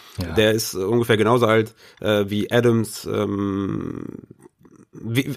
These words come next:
Speaker 2: oh, ich frag dich als, als Cardinals, äh, Fan, wie siehst du Hopkins? Siehst du den höher als Adams oder siehst du den niedriger? Siehst du den gleich? Würdest du den auch hochverkaufen?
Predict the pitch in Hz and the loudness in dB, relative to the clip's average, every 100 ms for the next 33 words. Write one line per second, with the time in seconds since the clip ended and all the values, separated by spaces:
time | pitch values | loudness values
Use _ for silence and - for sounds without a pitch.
0 | - 156 156 165 - 175 170 - 113 110 | 4 6 6 2 2 2 2 0 0 0
1 | - 110 - 113 127 107 104 - 101 98 | 0 -2 2 2 4 2 0 -4 -8 -8
2 | 95 - - 113 110 107 - 107 123 131 | -8 -10 -4 0 0 -2 -6 -2 0 2
3 | 143 147 135 120 143 143 98 90 - 101 | 0 0 2 4 2 0 -4 -4 -12 -12
4 | 110 139 135 127 127 127 123 - - - | -8 -4 2 6 6 4 -4 -18 -20 -20
5 | - - - _ - 143 185 175 165 - | -20 -20 -20 _ 2 6 6 6 2 0
6 | 170 170 175 - 131 123 127 117 110 123 | 0 0 -4 2 2 2 0 0 2 2
7 | 170 156 156 151 120 127 113 110 104 104 | 0 -2 0 -2 -2 -6 -4 -2 0 0
8 | 117 151 143 - 104 127 - 107 101 156 | 0 0 -6 -8 -8 -6 -2 -2 0 -2
9 | - - - 147 - 147 147 139 135 | -4 -14 -4 -4 0 0 0 0 -4